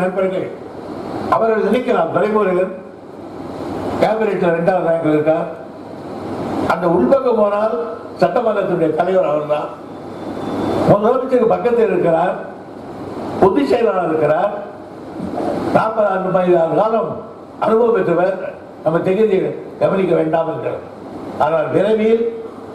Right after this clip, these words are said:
இதற்கு மட்டும் exclusive for காந்தி நகர், அதுக்காக நான்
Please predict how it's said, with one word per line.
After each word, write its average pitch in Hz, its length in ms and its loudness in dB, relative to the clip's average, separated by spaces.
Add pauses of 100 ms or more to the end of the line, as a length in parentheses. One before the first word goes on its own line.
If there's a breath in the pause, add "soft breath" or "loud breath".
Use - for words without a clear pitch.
(260)
இதற்கு 226 380 4
மட்டும் 233 340 2 (520)
exclusive 220 580 2 (380)
for 180 160 4 (120)
காந்தி 196 300 2
நகர், 156 260 0 (520)
அதுக்காக 190 380 2 (680)
நான் 151 200 2